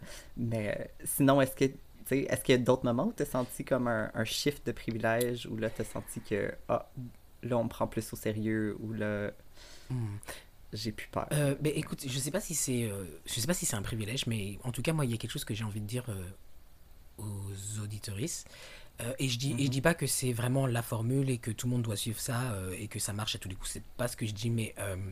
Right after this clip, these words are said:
Speaker 2: il y a quelque chose que, au niveau professionnel que j'ai fait, <clears throat> parce que, tu sais, moi, j'étais là, j'étais jusqu'à, jusqu'à juillet deux mille vingt, j'étais, euh, à l'école, parce que j'étais étudiant international,
Speaker 1: Mhm.
Speaker 2: puis, euh, je, j'étudie-, j'étudiais le graphisme,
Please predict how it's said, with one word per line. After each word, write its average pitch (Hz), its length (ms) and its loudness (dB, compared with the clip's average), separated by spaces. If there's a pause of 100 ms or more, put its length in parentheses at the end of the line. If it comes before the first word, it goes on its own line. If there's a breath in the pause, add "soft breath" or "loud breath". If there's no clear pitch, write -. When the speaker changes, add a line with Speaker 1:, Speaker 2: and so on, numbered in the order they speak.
(600 loud breath)
Speaker 2:
il - 40 -6
y - 20 0
a 110 40 2
quelque 117 120 2
chose 175 160 0
que, 143 100 0
au 117 100 4
niveau 123 200 4
professionnel 117 480 0
que 127 140 -2
j'ai 117 120 0
fait, 135 360 -2
<clears throat> - 1500 -4
parce 107 180 -2
que, 120 100 -4
tu 113 100 -6
sais, 147 40 4
moi, 147 100 4
j'étais 117 280 -2
là, 120 100 0
j'étais 117 280 -2
jusqu'à, 107 600 -4 (300 loud breath)
jusqu'à - 280 -2 (460)
juillet 127 320 0
deux 123 140 0
mille 113 160 2
vingt, 143 180 4
j'étais, 113 380 -2
euh, 98 260 -6
à - 60 -8
l'école, 127 320 -2 (560 soft breath)
parce 107 160 -2
que 104 80 -4
j'étais 101 260 -6
étudiant 107 320 -2
international, 107 600 -4
Speaker 1:
Mhm. - 60 -14 (500)
Speaker 2:
puis, 101 360 -4
euh, 87 180 -4 (120)
je, 87 420 -10
j'étudie-, 104 420 -8
j'étudiais 113 360 -6
le - 40 -8
graphisme, - 360 -8